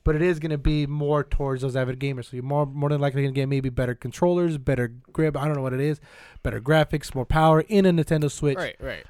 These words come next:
Speaker 1: All right, and then the other system is described as a cheaper option for casual gamers, and Nintendo sees a successor to its aging handheld three D S device. So no more three D Ss. They're gonna kinda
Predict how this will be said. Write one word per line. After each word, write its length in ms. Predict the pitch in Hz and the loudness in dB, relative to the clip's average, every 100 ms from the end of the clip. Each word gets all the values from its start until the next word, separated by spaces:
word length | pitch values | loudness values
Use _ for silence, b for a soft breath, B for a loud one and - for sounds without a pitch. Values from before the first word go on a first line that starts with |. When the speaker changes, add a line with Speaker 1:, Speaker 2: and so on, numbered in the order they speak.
| 156 | -4
Speaker 1:
All 60 | |
right, 200 | 160 160 | -2 -2
and 120 | 151 | -4
then 120 | 151 143 | -4 -4
the 240 | 143 - | -6 -2
other 200 | - 294 | 0 2
system 400 | - 185 - 165 | 0 -4 -2 -4
is 60 | 151 | -4
described 420 | 147 - 160 156 | -4 -2 0 0
as 120 | 147 | -2
a 60 | 139 | -4
cheaper 400 | - 269 196 160 | -6 -6 -2 -2
option 280 | 139 - 143 | -2 -4 -8
for 140 | - | -14
casual 400 | - 185 185 165 | -4 0 2 0
gamers, 340 | 143 143 139 135 | -2 -4 -4 -4
and 180 | 131 127 | -4 -4
Nintendo 240 | 143 139 | -4 -6
sees 360 | - 139 131 - | -6 -8 -8 -12
a 140 | 143 - | -18 -16
successor 560 | 131 - 147 - 143 - b b b | -12 -8 -8 -6 -8 -8 b b b
to 120 | 151 | -6
its 120 | 143 - | -6 -6
aging 420 | 156 147 147 139 | -4 -4 -4 -6
handheld 480 | 143 139 131 131 127 | -6 -6 -6 -8 -8
three 140 | 131 | -8
D 120 | 131 | -4
S 80 | 127 | -6
device. 460 | - 123 117 - - _ b b b | -6 -10 -12 -14 -20 _ b b b
So 120 | 131 | -2
no 140 | 135 | 4
more 140 | 165 175 | 4 4
three 160 | 156 | 2
D 160 | 151 156 | 2 2
Ss. 360 | 160 - 156 135 | 2 2 -2 -2
They're 100 | 139 | -4
gonna 160 | 139 | -4
kinda 300 | 139 143 135 | -2 -2 -2